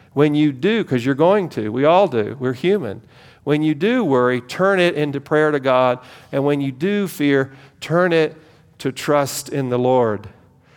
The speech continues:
This is really a major part of, uh, Connie and our,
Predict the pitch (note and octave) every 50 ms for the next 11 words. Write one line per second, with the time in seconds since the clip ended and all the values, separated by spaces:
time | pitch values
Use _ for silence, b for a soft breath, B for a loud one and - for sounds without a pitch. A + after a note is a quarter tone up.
0 | b b b b b b - D#3 F#3 F#3+ - A#3 F#3 D3+ D#3+ F3 F#3+ G3 G3+ G3
1 | F#3+ F#3 F3 D#3 - - - - - _ _ _ _ _ _ _ _ _ _ _
2 | _ _ _ _ _ _ - - B2+ B2 C#3 D3+ E3 D3+ B2+ C#3+ C3+ - - D#3
3 | D#3 D3+ D3+ D3+ D3 D3 - - C#3 C3 C3 C3 B2+ B2 A2+ G#2+ G#2 - - b
4 | b b b b b b b b _ _ _ _ _ _ _ _ _ _ _ _
5 | _ _ _ _ _ _ _ _ - - - B2+ - - D3 C#3+ C#3+ C#3+ C#3 C3+
6 | B2+ B2+ B2+ B2 A#2+ A#2+ A#2+ A#2 G#2+